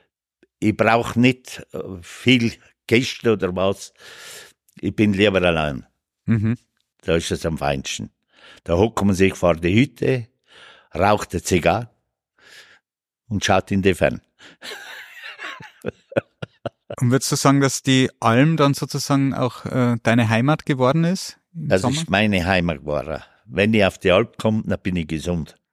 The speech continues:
Speaker 2: Ja.
Speaker 1: In vierzehn Tagen bin ich wieder ganz anders. Nimm meine zwanzig Kilo ab im Sommer.
Speaker 2: Okay.
Speaker 1: Weil ich kann mir selber kochen,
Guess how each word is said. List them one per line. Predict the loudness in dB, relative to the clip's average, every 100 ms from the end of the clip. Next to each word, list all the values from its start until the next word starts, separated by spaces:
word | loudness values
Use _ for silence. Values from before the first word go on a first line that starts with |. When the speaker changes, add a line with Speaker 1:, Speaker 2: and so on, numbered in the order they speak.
| _ _ -6
Speaker 2:
Ja. | -4 -4 -8 -18 -20 -20 -20 _ _ _ _ _
Speaker 1:
In | -4 0
vierzehn | 2 0 -2 -6
Tagen | 2 4 4 0 -16 -20 -8
bin | -4 -2
ich | -2
wieder | -2 0
ganz | 0 0 -2
anders. | -2 -2 -2 -6 -8 -10 -14 -20 _ _ _ _ _
Nimm | 0 4 4
meine | 4 2 -2
zwanzig | 0 0 0 -6 -2
Kilo | 0 4 6 6
ab | 2 _ -20 _ _ -10
im | -8
Sommer. | -2 -2 0 -2 -6 _ _ _ -20 -20 -20 -10
Speaker 2:
Okay. | -6 -2 -4 -6 _ -20 -20 _ _
Speaker 1:
Weil | 0 2 2 -6 _ _ _
ich | -6
kann | 0 0 0
mir |
selber | 2 2 2 0
kochen, | 0 0 0 -6 -6 -8